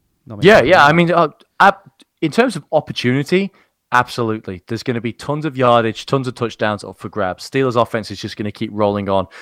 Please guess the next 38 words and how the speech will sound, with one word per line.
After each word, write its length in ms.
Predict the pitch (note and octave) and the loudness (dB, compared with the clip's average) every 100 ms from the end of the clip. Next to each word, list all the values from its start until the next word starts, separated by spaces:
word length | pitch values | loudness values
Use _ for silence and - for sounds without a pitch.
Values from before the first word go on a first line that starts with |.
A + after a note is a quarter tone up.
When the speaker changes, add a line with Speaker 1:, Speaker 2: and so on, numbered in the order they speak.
| - | -20
Speaker 2:
Tremendous 460 | - C3 D3 C#3 A#2+ | -6 2 4 2 2
offensive 460 | A#2 - G#2+ G2+ G2 | 2 2 -2 -4 0
line, 340 | G2 G2 F#2+ - _ | 2 2 -4 -14 _
absolutely. 720 | A#2+ A#2+ A#2 G#2+ G#2+ G2 D#2 _ _ _ _ _ _ _ _ _ _ - | -2 0 -2 -2 -4 -6 -14 _ _ _ _ _ _ _ _ _ _ 2
But 240 | C3+ C3 _ _ _ _ _ _ _ _ _ _ _ _ | 4 4 _ _ _ _ _ _ _ _ _ _ _ _
<clears throat> 0 | - D#3 C3 G2 _ _ | -8 -8 -10 -12 _ _
yeah, 180 | F3 E3+ | 6 6
it 160 | G#2 | 4
just, 260 | D#3+ D#3 - | -2 -4 -6
it 120 | D3 | -4
just 240 | E3+ - - _ _ | -2 -4 -10 _ _
concerns 640 | - D3 - C#3+ D3 D#3 | -6 -4 2 6 6 6
me 100 | D3+ | 2
a 60 | B2 | 2
little 180 | A2+ A2 | 2 2
bit 160 | A#2 | 0
that 60 | G#2+ | -2
they've 100 | A2+ | -4
had 140 | A#2+ | -4
this 140 | A2 - | -6 -10
entire 420 | A2 - C3 C#3+ | -12 0 2 2
season 360 | - C3 B2 B2 | 0 0 0 -2
with 120 | A2+ | -4
the 60 | A#2+ | -2
guy, 460 | A#2 A#2 A#2 A2 - - _ _ - | 4 6 6 4 -2 -18 _ _ -8
and 240 | A2 A2+ | -6 -6
they 80 | A2 | -8
still 300 | - - B2+ | -8 -4 -4
felt 220 | B2 B2+ | 0 -2
the 60 | B2 | -2
need 200 | A2 - | -6 -8
to 100 | G#2 | -8
go 200 | A2 A2+ | -2 0
and 100 | A2 | 0
get 180 | A#2 A2 | -2 -2
another 280 | A2 A2 A2+ | -4 -4 2
wide 240 | A2 G#2 | 2 2
receiver. 540 | G2+ - G#2 G2+ G#2 | -2 -4 -4 0 0